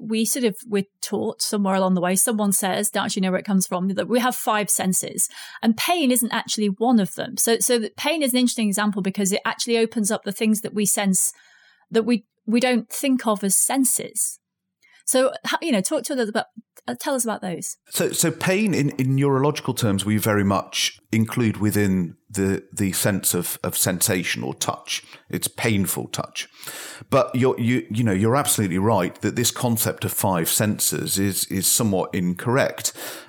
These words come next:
Speaker 2: in that there are senses that we are really not necessarily aware of at all unless they go wrong.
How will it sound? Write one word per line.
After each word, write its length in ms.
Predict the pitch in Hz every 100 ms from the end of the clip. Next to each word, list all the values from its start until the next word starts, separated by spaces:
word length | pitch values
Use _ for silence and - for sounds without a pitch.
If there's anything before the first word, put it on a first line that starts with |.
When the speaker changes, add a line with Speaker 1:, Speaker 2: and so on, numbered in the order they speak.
| -
Speaker 2:
in 280 | 113 107 101
that 440 | 110 - - -
there 180 | 110 110
are 400 | 107 104 104 -
senses 640 | - - 123 - 107 104
that 260 | - 104 -
we 540 | 98 113 107 104 104 -
are 360 | 104 101 101 -
really 340 | 113 135 117
not 300 | 101 110 117
necessarily 680 | 98 104 101 92 - 107 98
aware 400 | 95 104 110 101
of 160 | 95 92
at 220 | 98 -
all 420 | 170 - - - - - - -
unless 640 | 110 113 120 117 - - - -
they 180 | 101 98
go 220 | 113 98
wrong. 460 | 101 139 110 85